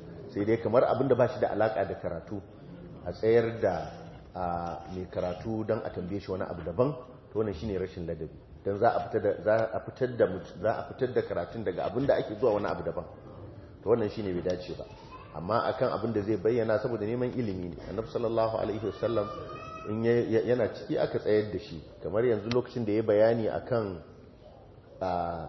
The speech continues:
mutum zu dubu saba'in da za su shiga aljanna ba tare da azaba ba, ba tare da hisabi ba, sai Ukasha ya miƙe ya ce, "Roƙi Allah ya sa ni a cikinsu." Ya ce, "Anta minhu." Ya ce, "Kana ciki." Haka zalika lokacin da ya yi maganar,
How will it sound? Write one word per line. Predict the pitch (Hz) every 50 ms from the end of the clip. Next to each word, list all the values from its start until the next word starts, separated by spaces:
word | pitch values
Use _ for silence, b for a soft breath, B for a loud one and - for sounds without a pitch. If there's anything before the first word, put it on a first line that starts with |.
| - - -
mutum | 98 92 87 - 127 117 101
zu | 101 95
dubu | 95 110 107 120 117
saba'in | - 113 - 92 113 110
da | 104
za | 101 110 104
su | - 104 95
shiga | 87 104 -
aljanna | 95 92 95 107 107 101 85
ba | 87 82 82
tare | - 85 90 107
da | 104 85 73
azaba | - - 107 107 107 104 98
ba, | 95 101
ba | 98 95 85 -
tare | 95 85 85 98 98 95
da | 92 82 80 80 78 80 - 101
hisabi | 98 - - 110 113 110 92 101
ba, | 92 107 117 123 - - - - - - - - -
sai | - - 135
Ukasha | 120 113 - 135 117 110 - 113
ya | 101 107
miƙe | 107 110 110 107 - 95 92 90
ya | 101 -
ce, | - 101 92
"Roƙi | 95 107 101 - -
Allah | - 120 147 139 113 98
ya | 95
sa | - 123 104
ni | 98 95
a | 78 -
cikinsu." | - - - 92 87 - - 427 392 370 320 - - - - - - - - - - - -
Ya | 104 110
ce, | - 120 - -
"Anta | 135 135 131 131 110
minhu." | 101 101 95 90 90 78 - - - - - - 330 - - -
Ya | -
ce, | - 95 87
"Kana | - 113 113 98 82
ciki." | - - - - - - - - - - - - - - - - - - -
Haka | 123 - - 123
zalika | 131 131 135 135 127 131
lokacin | 123 131 127 - - 131 120
da | 113
ya | 113 120
yi | 123
maganar, | 120 120 107 98 113 120 123 117 110